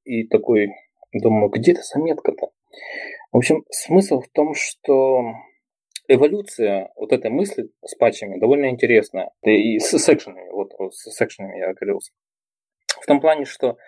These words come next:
э, у редакса вот есть эти экшены, есть редюсеры, но они находятся в одном месте. Понимаешь? То есть они находятся вот в том же браузере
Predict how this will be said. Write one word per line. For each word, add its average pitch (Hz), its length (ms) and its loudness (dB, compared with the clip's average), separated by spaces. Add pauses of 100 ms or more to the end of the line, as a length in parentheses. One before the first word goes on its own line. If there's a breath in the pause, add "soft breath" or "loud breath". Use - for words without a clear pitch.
(360 soft breath)
э, 123 40 -4 (220)
у 123 100 0
редакса 131 360 2
вот 110 120 -6
есть - 180 -2
эти 120 240 0
экшены, 110 360 -2
есть 156 280 0
редюсеры, 123 440 0
но 117 140 2
они 165 140 2
находятся 139 340 2
в 107 80 2
одном 120 260 2
месте. - 420 0 (880)
Понимаешь? 127 420 2 (160)
То 127 100 6
есть - 280 0
они 127 220 4
находятся 120 720 0
вот 110 200 -8
в - 80 -20
том 139 140 2
же 127 100 0
браузере 107 500 0